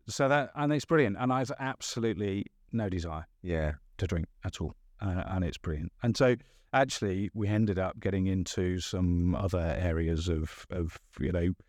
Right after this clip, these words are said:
Speaker 1: personal improvement and habit forming. You know, thought, "Right, okay, I've cracked this, this alcohol habit. I've absolutely no desire whatsoever.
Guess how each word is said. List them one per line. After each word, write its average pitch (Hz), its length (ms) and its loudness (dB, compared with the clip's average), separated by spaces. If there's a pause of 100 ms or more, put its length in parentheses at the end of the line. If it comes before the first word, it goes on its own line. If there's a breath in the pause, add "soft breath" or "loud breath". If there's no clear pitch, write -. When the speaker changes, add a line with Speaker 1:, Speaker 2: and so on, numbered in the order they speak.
(540 soft breath)
Speaker 1:
personal 98 340 -2
improvement 123 840 2
and 92 480 -2
habit 107 360 -4
forming. 113 400 2
You 107 60 2
know, 107 280 4
thought, 107 240 0
"Right, 117 240 0
okay, - 260 -10
I've 87 140 -6
cracked - 280 -4
this, - 440 -8
this - 320 -8
alcohol 85 340 -2 (120)
habit. 78 220 -2
I've 92 100 -2
absolutely - 400 -2
no 110 340 4
desire 92 380 0
whatsoever. 87 540 -4